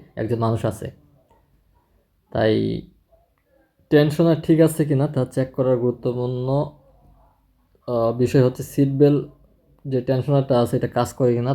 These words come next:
তা চেক করবেন। আপনি সিট বেল্টটি ধরে হঠাৎ করে হ্যাচকা টান দিবেন, যদি টানে লক হয়ে যায় তাহলে বুঝবেন ঠিক আছে, আর যদি ফ্রি চলে আসে তাহলে বুঝবেন যে নষ্ট, এই সিট বেল্ট, এই সিট বেল্টটা নষ্ট, এটা কাজ করবে না।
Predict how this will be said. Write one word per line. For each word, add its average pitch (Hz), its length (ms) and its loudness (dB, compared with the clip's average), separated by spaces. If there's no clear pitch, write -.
তা 117 80 0
চেক 123 140 -2
করবেন। 123 280 -2
আপনি 117 300 -6
সিট 127 280 0
বেল্টটি 135 440 2
ধরে 127 240 2
হঠাৎ 120 280 -2
করে 120 140 0
হ্যাচকা 117 440 -6
টান 123 200 -2
দিবেন, 123 220 0
যদি 110 180 -2
টানে 113 280 -2
লক 113 180 4
হয়ে 117 220 0
যায় 120 180 2
তাহলে 110 340 -2
বুঝবেন 113 260 -4
ঠিক 110 200 -6
আছে, - 160 -10
আর 117 80 -2
যদি 120 140 -2
ফ্রি 135 220 2
চলে 135 220 2
আসে 151 120 2
তাহলে 123 220 0
বুঝবেন 123 360 -2
যে 147 80 0
নষ্ট, - 220 -8
এই 127 120 -4
সিট 123 180 -2
বেল্ট, 123 160 4
এই 117 80 4
সিট 131 260 0
বেল্টটা 131 300 4
নষ্ট, - 180 -2
এটা 120 160 0
কাজ 117 120 -6
করবে 104 260 -4
না। 110 60 -10